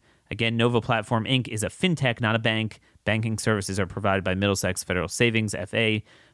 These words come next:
member F D I C. Terms and conditions apply.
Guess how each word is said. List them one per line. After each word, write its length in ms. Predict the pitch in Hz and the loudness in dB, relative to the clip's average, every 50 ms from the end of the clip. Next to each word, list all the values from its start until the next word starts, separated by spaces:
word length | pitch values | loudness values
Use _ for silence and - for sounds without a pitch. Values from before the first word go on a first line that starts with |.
| _ - | _ -2
member 380 | 113 107 104 101 104 95 - - | 0 0 2 2 0 0 0 -4
F 220 | - 104 98 - | -6 -6 -6 -6
D 140 | - 104 95 | -2 -2 -2
I 100 | 82 85 | -2 -2
C. 320 | - - - 113 101 98 98 | -4 0 2 2 2 2 0
Terms 400 | - - - 101 98 98 92 92 | -2 -4 -4 -4 -2 -2 -4 -4
and 100 | 90 90 | -6 -8
conditions 380 | 98 87 85 82 - 90 82 | -6 -4 -6 -4 -4 -6 -8
apply. 640 | 85 - - - - 131 127 92 71 62 60 - | -8 -10 -10 -2 0 0 0 0 -2 -4 -8 -12